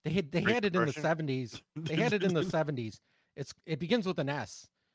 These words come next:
Speaker 1: It's called stagflation.
Speaker 2: Ugh.
Speaker 1: We hadn't seen this since before I was born. In fact, stagflation ended the year I was born.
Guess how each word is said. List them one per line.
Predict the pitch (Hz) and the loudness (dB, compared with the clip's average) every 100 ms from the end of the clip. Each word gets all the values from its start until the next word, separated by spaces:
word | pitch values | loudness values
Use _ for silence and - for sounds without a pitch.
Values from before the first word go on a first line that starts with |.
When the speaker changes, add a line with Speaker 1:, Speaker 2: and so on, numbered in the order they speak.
| _ _ | _ _
Speaker 1:
It's | - - | -12 -12
called | - 180 175 139 123 _ _ _ | 0 2 4 2 -6 _ _ _
stagflation. | - - 120 - - 147 - 80 _ _ _ _ _ _ 92 | -10 -6 -6 -6 -2 -2 -2 -12 _ _ _ _ _ _ -6
Speaker 2:
Ugh. | 107 98 80 _ _ _ _ _ _ _ _ _ _ _ _ _ _ _ _ _ _ - | -2 -2 -4 _ _ _ _ _ _ _ _ _ _ _ _ _ _ _ _ _ _ 0
Speaker 1:
We | |
hadn't | 208 233 170 | 2 2 0
seen | 226 208 | -2 0
this | 190 202 185 - | 4 2 0 -14
since | - 185 - | -4 -4 -2
before | 151 202 196 151 _ | -2 0 0 -2 _
I | 147 185 | 0 2
was | 135 | 0
born. | 107 110 95 - _ _ _ _ _ _ _ | -4 -10 -12 -18 _ _ _ _ _ _ _
In | 190 175 | -2 4
fact, | 247 247 - - | 6 6 2 2
stagflation | 226 170 208 294 233 185 | 2 2 0 0 0 2
ended | 165 170 180 | 2 2 0
the | 185 | 0
year | 214 311 208 | 0 2 2
I | 139 | 2
was | 127 110 | -2 -8
born. | 120 101 | -10 -10